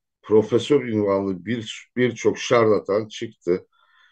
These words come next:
Kimisi koronavirüs yoktur dedi, kimisi aşı olmayın dedi, kimisi ne bileyim işte şey, e,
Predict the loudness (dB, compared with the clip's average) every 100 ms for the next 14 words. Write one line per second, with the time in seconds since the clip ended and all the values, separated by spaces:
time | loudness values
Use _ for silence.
0 | _ -6 -4 -4 -6 2 4 4 2 2
1 | 0 -4 -2 -2 -2 -6 -4 -4 -6 -8
2 | -4 -2 -4 -4 -2 -2 -6 _ _ _
3 | -4 -4 -2 2 2 2 0 -4 -4 -4
4 | -4 -6 -8 -6 -4 -4 -2 -2 -4 _
5 | _ _ _ _ _ -2 0 0 -2 -6
6 | -8 -10 -8 0 2 0 -6 _ _ _
7 | _ _ _ -14 -2 0 -2 -4 -6 -4
8 | -2 -4